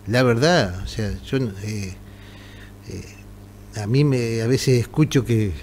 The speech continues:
que fue una situación polémica, digamos, para mí no tiene nada de polémico. Para mí, digamos, los inspectores de tránsito actuaron de la mejor manera, digamos, exp-, exponen, digamos, <laughs> exponen el cuerpo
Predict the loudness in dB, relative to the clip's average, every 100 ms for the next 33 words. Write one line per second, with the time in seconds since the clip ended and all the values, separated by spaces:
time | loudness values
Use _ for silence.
0 | -6 -4 0 0 0 -2 -2 -2 2 4
1 | 4 0 -4 -2 2 4 4 0 -2 -2
2 | -4 -6 -4 0 0 0 -2 -2 -2 0
3 | 0 0 -2 -4 0 2 0 -4 -8 -4
4 | 0 0 0 -8 -20 -8 -2 0 0 -2
5 | -4 0 4 6 6 4 2 2 2 0
6 | 0 2 2 4 4 0 -12 -20 -20 -10
7 | -4 -2 -2 2 4 4 6 6 6 6
8 | 6 6 4 0 -4 -6 -6 2 4 6
9 | 4 4 4 4 4 2 0 -2 -2 -2
10 | -6 -14 -16 -14 -2 2 2 0 4 4
11 | 4 2 2